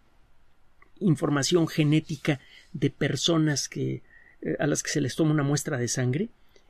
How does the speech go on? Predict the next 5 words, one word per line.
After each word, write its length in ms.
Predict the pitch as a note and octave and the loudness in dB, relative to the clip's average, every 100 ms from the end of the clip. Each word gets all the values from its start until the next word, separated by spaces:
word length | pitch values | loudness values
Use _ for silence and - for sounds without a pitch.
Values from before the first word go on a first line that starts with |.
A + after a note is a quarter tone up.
| - | -14
eh, 280 | D#3+ - - - E3 - - - - | -10 -10 -10 -8 -10 -12 -20 -20 0
ese 200 | F#3 F3+ | 0 2
solo 260 | F3+ G3 F3+ | 0 4 4
debate 400 | E3+ D#3+ E3 E3+ | 4 2 2 0
revela 640 | C#3+ D3 D3 D#3+ D3+ C3 | 0 -2 2 2 2 -4